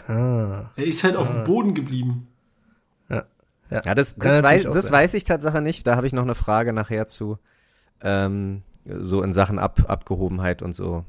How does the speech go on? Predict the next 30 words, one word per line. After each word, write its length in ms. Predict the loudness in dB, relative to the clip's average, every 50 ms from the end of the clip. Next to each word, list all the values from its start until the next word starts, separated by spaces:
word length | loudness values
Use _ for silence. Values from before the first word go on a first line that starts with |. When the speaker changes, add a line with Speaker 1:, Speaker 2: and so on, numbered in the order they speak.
| -14 -20 -20
Speaker 3:
Ich, 160 | -20 -14 -8
äh, 160 | -8 -6 -6 -8 -8
möchte 360 | -8 -4 -4 -4 -4 -4 _ -2
mal 120 | -2 -2
sehen, 280 | 0 0 0 0 0 -2
wie 80 | -2 0
ihr, 320 | 2 2 4 4 2 0 -2 -20 _ _ _ _ _ _ _ _ _ -20 _ _ _ _ _ _ _ _
äh, 240 | 0 0 2 2 0
grad 320 | 0 -2 0 0 -2 -2 -2
so 320 | -4 -4 -4 -4 -4 -6 -10 -16 -20 _ _ _
seid. 460 | -10 -8 -6 -6 -6 -8 -10 -16 -16 -18 -20 _ _ _ _ _ _ _ _ _ _ _ _ _ _ _ _ -2
Aber, 380 | 0 4 4 4 4 2 -2 _ _ _ _
also 200 | -2 0 0 4
fußballbezogen, 640 | 4 4 4 6 6 4 4 4 2 -2 -2 -4 -2 0
alles 240 | 0 0 0 -2 -4
gut. 240 | -10 -12 -12 -16 -20 _ _ _ _ _ _ _ _ _ -14 -10 -8 -6 -6 -6 -8 -10 -4 -2
Benni? 280 | 0 0 0 0 -2 -2
Speaker 1:
Okay. 300 | -6 -10 -10 -10 -10 -10 -12 _ -16 -6 -4 -4 0 0
Wir 100 | 0 4
kommen 180 | 4 4 4 4
nicht 140 | 2 2
richtig 260 | 0 0 0 -2 0 2
rein 160 | 4 4 4
ins 140 | 2 0 -2
Spiel, 180 | -6 -2 0 0
habe 100 | 0 0
ich 60 | -2
das 180 | -6 -8 -6
Gefühl. 500 | -8 -8 -8 -4 -2 -2 0 0 -2 -4 _ _ _
Aber 680 | -8 -6 -4 -4 -4 -4 -4 -4 -4 -4 -4 -6 -8